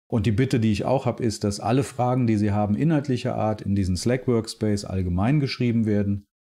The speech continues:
und nur, wenn es Sie persönlich betrifft,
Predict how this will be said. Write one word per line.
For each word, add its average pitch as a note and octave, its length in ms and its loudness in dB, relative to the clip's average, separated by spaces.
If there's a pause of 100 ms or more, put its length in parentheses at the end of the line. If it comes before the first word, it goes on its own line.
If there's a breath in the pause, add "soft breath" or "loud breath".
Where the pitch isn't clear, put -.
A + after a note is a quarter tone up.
(120)
und G2+ 180 0
nur, B2+ 260 4
wenn A2+ 160 4
es G2+ 140 -2
Sie A2+ 240 0
persönlich B2 720 2
betrifft, G#2 640 -4